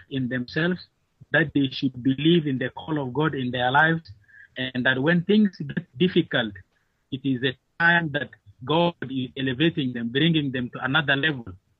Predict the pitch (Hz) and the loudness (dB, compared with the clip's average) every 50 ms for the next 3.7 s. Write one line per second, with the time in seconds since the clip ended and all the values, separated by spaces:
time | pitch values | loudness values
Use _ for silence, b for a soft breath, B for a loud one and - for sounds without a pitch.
0 | _ _ - 123 117 - - 143 143 139 _ - 131 135 131 127 - 180 185 185 | _ _ -16 -14 -12 -4 0 0 0 -2 _ -4 -4 -2 -2 0 2 2 2 2
1 | 165 - - 143 165 - 135 - 160 180 170 _ _ - 180 160 - - _ _ | 0 -2 -2 -4 -4 -4 -2 0 0 0 0 _ _ -2 -2 -2 -2 -4 _ _
2 | _ _ _ - - - - 92 135 151 156 160 156 - _ _ _ _ _ - | _ _ _ -20 -20 -18 -10 -4 0 0 2 2 0 -2 _ _ _ _ _ -4
3 | 123 156 175 175 156 143 135 127 120 127 - - 135 127 | 0 2 2 4 4 2 0 -2 -4 -6 -8 -6 -8 -8